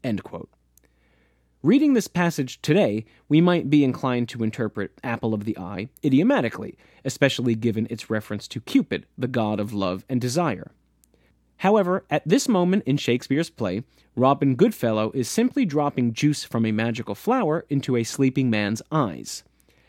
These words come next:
The sense of apple of the eye used here is merely a more flowery designation of the eye itself.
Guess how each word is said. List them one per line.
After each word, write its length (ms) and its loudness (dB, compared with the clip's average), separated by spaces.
The 80 2
sense 380 2
of 340 0
apple 340 0
of 140 -2
the 120 -4
eye 280 -2
used 420 -4
here 380 2
is 160 -2
merely 520 4
a 80 2
more 300 0
flowery 640 0
designation 880 -2
of 340 -4
the 240 -6
eye 300 -2
itself. 720 -10